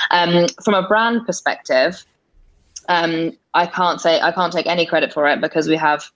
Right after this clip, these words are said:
my lovely social media manager, Laura, and she's very much kind of plans in advance what she's gonna post on social media. We post every single day. I think consistency is really, really key, and just making sure that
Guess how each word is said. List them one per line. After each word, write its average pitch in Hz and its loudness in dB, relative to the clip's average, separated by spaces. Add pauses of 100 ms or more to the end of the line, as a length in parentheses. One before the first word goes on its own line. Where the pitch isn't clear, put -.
(100)
my 156 0
lovely 151 0
social 151 0
media 147 4
manager, 147 2
Laura, 151 4
and 160 0
she's 170 2
very 170 4
much - 0 (340)
kind 185 2
of 180 -2
plans 185 2
in 180 0
advance 170 2
what 156 -2
she's 165 -6
gonna 160 0
post 165 0
on 160 -4
social 160 -2
media. 202 4
We 170 2
post 156 -2
every 160 -2
single - -6
day. 175 2 (200)
I 175 2
think 175 0
consistency 180 2
is 160 0
really, 165 4
really 156 2
key, 170 2
and 160 0
just 165 -8
making 175 0
sure 160 4
that 156 2